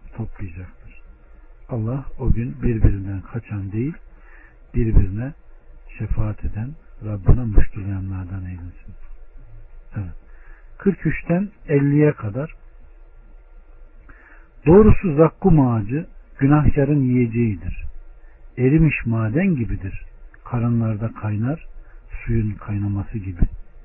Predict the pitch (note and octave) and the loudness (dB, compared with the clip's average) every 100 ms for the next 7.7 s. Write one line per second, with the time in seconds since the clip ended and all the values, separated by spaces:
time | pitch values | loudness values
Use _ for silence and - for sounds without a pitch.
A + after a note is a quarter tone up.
0 | - - - - - - C#3+ - F#3 A3+ | -20 -20 -20 -20 -20 -2 -2 4 6 6
1 | G#3+ C3+ - C#3+ C3+ E3 G#3 G3+ C3 G#2+ | 6 4 2 -4 2 4 6 6 4 2
2 | G2+ F#2 - - - C#3 D#3 D#3 D#3+ E3+ | 0 0 -2 -12 0 2 6 6 6 6
3 | C#3+ C3 C3+ - E3+ F#3+ C3 A2 - G#2 | 6 4 2 0 0 2 -2 -6 -8 -10
4 | F#2+ F2 - - - - - - - - | -10 -14 -20 -20 -20 -20 -20 -20 -20 -20
5 | - D3+ D3 B2 A2+ - A#2+ A#2+ D#3+ - | -4 2 4 4 -2 -6 -4 2 6 8
6 | B2 A2 G#2+ - - - A2 G2+ A2 G#2+ | 8 4 -2 6 6 6 -4 -4 -6 -4
7 | G#2 G#2+ - A2 G#2 - - | -4 -4 -4 -2 -4 -4 -8